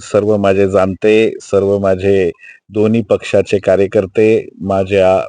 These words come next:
बहिणी, माझे सर्व मित्र इथे उपस्थित आहेत. मी सर्वप्रथम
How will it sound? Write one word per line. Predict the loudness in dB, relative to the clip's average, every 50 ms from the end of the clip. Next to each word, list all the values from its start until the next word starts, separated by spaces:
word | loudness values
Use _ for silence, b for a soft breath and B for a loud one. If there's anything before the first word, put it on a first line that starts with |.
| -10
बहिणी, | -8 -6 -4 -4 -4 -4 -4 -4 -4 -4
माझे | -4 -4 -4 -4 -4 -4 -4 -4 -2 -4 -6 -8 -12
सर्व | -16 -8 -6 -6 -4 0 0 2 2 0 0
मित्र | -4 -6 -6 -6 -4 -2 0 0 0 0 b b b b b b _
इथे | -18 -10 -2 0
उपस्थित | 0 0 0 0 -2 -2 -2 -6 -6 -2 -2
आहेत. | -2 0 0 0 -2 -2 -4 -10 -20 B B B B B B B B _
मी | -6 -4 -2 0 0 -2 -2 -4 -6 -8 -14
सर्वप्रथम | -4 -2 0 0 0 2 0 -2 -2 0 -2 -2 -2 -2 -6